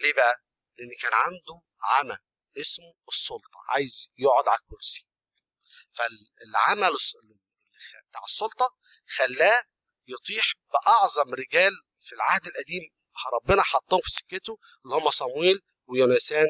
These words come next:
وداود، مع اختلاف القامات بتاعتهم. أطاح بده وأطاح بده. يعني بالنسبة لصمويل، صمويل ما في يوم من الأيام قال: "ممكن شاول يقتلني"، صح؟ وداود اتعرض لكام محاولة قتل شاول، حتى يونسان برضه.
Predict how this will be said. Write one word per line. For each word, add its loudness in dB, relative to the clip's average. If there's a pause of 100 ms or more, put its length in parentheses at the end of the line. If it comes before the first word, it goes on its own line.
(200)
وداود، -14 (160)
مع 2
اختلاف -8 (260)
القامات -2
بتاعتهم. -16 (1600)
أطاح 0
بده -2
وأطاح -2
بده. -18 (280)
يعني 0 (340)
بالنسبة 2
لصمويل، 2 (280)
صمويل 2
ما 4
في -4
يوم 2
من 2
الأيام 4
قال: 0
"ممكن 0
شاول 4
يقتلني"، 0 (400)
صح؟ 0 (880)
وداود 4 (240)
اتعرض 2
لكام -2
محاولة 2
قتل -2
شاول، 2
حتى 0
يونسان 2
برضه. 2